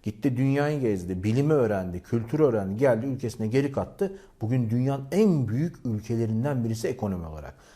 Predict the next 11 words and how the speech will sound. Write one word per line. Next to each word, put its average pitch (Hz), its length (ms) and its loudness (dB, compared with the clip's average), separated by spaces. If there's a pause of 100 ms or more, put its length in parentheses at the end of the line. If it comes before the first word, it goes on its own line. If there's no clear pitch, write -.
(180)
Amerika'ya 120 580 2
borç 156 280 4
veren 147 280 0
en 170 220 2
büyük, 101 200 -4
tahviller 120 420 0
alan 135 240 -2
en 180 260 2
büyük 117 260 -6
ülke 123 320 -4 (220)
Japonya. 110 680 0